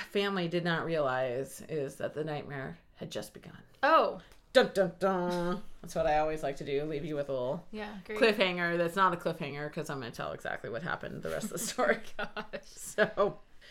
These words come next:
Speaker 1: so they were struggling to get onto a lifeboat. So each of these lifeboats held about a hundred people.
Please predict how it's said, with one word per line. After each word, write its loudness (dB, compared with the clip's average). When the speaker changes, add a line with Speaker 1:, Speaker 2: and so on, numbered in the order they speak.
Speaker 1:
so 6
they 12
were 8
struggling 4
to 2
get 4
onto 2
a 0
lifeboat. -4
So 2
each -2
of -4
these -2
lifeboats 0
held 4
about 0
a -4
hundred -6
people. -14